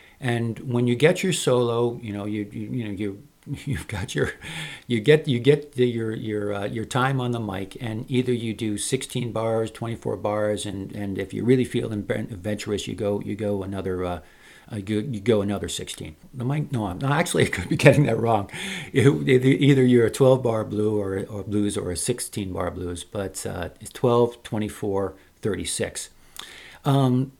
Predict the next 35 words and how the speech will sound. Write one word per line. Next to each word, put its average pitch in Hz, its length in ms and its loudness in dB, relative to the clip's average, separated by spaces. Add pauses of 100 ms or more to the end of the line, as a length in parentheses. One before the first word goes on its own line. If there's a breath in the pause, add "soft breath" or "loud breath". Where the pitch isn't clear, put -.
(300)
and 151 400 0
it's, 180 220 2
it's 208 200 0
sort 247 260 2
of 240 80 2
where 202 200 2
I, 160 120 4
where 139 380 0
I 139 60 6
learned 143 640 2 (100)
that, 120 500 -2 (340)
uh, 113 260 -2
when 110 220 -2
you 120 80 2
get 147 240 4
your 185 80 0
shot 165 240 0
at - 40 -12
the - 80 0
solo 131 500 -2 (340 soft breath)
and 107 180 -4
you 104 60 -2
got 131 300 0
your - 80 -8
improvise, 104 800 0
uh, 104 220 -6
then 113 240 -4
you, 120 100 -4
then 123 240 -2
you, 135 80 2
then 135 260 -2
it's 139 120 -4
all 139 280 2
you 120 300 0
to - 180 -8